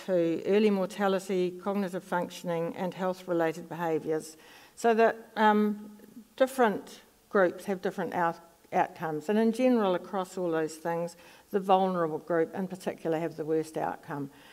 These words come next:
Now, what I'm showing on this gra-, graph is mortality, and it shows the general pattern. And it's quite, um,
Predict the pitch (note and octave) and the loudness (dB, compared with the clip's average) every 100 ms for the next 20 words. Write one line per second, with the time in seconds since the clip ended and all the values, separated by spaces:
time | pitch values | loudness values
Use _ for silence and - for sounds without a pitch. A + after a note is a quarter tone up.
0 | - - G3 A#3+ - A#3+ A3 G#3+ G3+ - | -10 0 4 6 6 2 -2 -6 -6 0
1 | G3 F#3+ - F#3 F3+ F#3+ B3 - - D#3+ | 2 2 -2 -4 -2 0 0 -2 0 2
2 | D3+ - - _ _ _ - E3+ F3 - | 2 -2 -14 _ _ _ -2 0 0 -6
3 | - - F3 G3+ F#3 F#3 F3+ F3+ F3 D#3+ | -20 -16 -4 -4 -2 -2 -4 -4 -6 -6
4 | D#3+ - - - G3 G#3+ - - - - | -6 -10 -10 -16 -20 -20 -20 -20 -20 -8
5 | F#3+ G3 G3 F#3 A3 - - G3+ F#3 - | 0 0 0 0 0 0 2 2 2 -2
6 | E3 F3+ F3+ D#3+ D#3 F#3 F3 F3 D#3 D3+ | -6 -4 -4 -6 -6 -6 -6 -6 -10 -10
7 | - - - - - - B3 C4 B3+ - | -14 -20 -20 -20 -8 0 4 4 2 -10
8 | - - B3+ C#4 C#4+ B3+ - - - - | -14 -12 2 6 6 4 -2 -16 -18 -8
9 | - G#3+ G3+ G3 F#3+ F#3 | -2 0 2 0 -4 -6